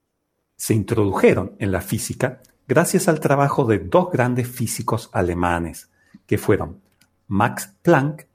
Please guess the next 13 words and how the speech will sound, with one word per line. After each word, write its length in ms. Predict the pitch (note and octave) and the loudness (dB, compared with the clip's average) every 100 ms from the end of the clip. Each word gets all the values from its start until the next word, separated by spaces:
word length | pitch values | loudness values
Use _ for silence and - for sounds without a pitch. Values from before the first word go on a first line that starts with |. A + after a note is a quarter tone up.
| _ _ | _ _
y 200 | F#3 G3+ - - - | -4 -4 -4 -18 -4
Albert 580 | D#3+ B2 A2 B2 - - - | 0 2 2 0 -2 -14 -4
Einstein. 680 | G#2 F#2 - - - - - _ _ _ _ _ _ _ _ _ _ _ _ _ - | -2 -4 -6 -8 -8 -12 -20 _ _ _ _ _ _ _ _ _ _ _ _ _ -4
Ellos 280 | A3 G#3+ | 0 2
descubrieron 600 | E3 - A#2+ A#2+ C#3+ A2 | 0 0 0 4 4 2
que 140 | - F2+ | -2 -6
la 160 | E2+ | -4
luz, 440 | F2+ C3 C#3 - - _ _ - | -2 -2 -4 -10 -20 _ _ -12
en 180 | F#2 E2 | -10 -8
ciertas 540 | - D3 E3+ - - | 0 2 2 -2 -6
circunstancias, 880 | - D#3+ - G#2+ - F#2+ F#2 - - | -4 -4 -4 -10 -4 -4 -4 -12 -8
la 260 | G2 C3+ F#3 | 0 2 2
luz, 500 | A2+ G2+ - - | 2 -4 -8 -18